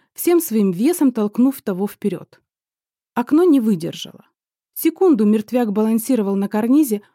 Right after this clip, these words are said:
удерживаемый прутом, а потом я разжала пальцы,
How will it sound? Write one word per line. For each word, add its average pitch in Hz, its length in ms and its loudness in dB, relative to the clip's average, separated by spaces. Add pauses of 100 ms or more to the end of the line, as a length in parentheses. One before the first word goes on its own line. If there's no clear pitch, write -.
(100)
удерживаемый 226 760 0
прутом, 220 500 -4 (460)
а 220 100 -4
потом 381 320 -2
я 262 220 2
разжала 208 440 -2
пальцы, 359 460 -6